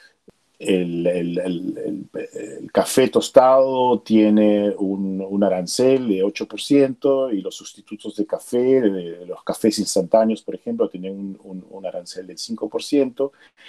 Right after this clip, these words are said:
Y lo mismo en el caso del cacao en polvo, hay un arancel de, eh, cinco por ciento, eh, que, eh, es, eh, que no es el caso en,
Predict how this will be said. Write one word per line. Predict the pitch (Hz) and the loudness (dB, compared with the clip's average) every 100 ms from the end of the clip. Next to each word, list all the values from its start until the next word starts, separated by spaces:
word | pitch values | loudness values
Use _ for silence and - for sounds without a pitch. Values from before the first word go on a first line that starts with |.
| - - _ | -20 -20 _
Y | - 269 | -2 2
lo | 277 | 2
mismo | 123 113 127 127 | 2 -6 -4 -4
en | 101 | -4
el | 95 | -8
caso | - 101 - 110 | -6 -6 -4 -4
del | 95 | -4
cacao | - 92 107 101 | -4 -4 -2 -2
en | 101 | -4
polvo, | 101 101 101 98 95 | -2 -2 -2 -2 -2
hay | 98 | -4
un | 98 | -6
arancel | 90 85 - 101 98 101 _ _ _ _ _ | -14 -14 -12 -8 -6 -8 _ _ _ _ _
de, | 95 92 98 101 104 107 _ | -12 -2 0 4 4 2 _
eh, | 101 92 90 90 | -6 -6 -8 -12
cinco | - 110 107 110 | -6 -4 -2 -2
por | - 107 | -4 -6
ciento, | - 123 117 104 - 113 113 _ _ _ _ | -4 0 0 0 2 0 0 _ _ _ _
eh, | - 98 95 87 _ | -4 -2 -2 -6 _
que, | 110 107 107 113 - | 2 6 6 2 -4
eh, | 98 92 87 85 85 85 _ | -6 -6 -8 -10 -12 -14 _
es, | - 92 80 - - - 113 | -12 -10 -8 -8 -8 -6 -2
eh, | 92 87 82 82 82 - - - - _ - | 0 0 -4 -6 -10 -14 -18 -18 -20 _ -2
que | 110 | 2
no | 107 120 135 | 6 6 4
es | 139 | 2
el | 135 - | -4 0
caso | 135 131 147 | 0 0 -4
en, | 113 101 | -6 -10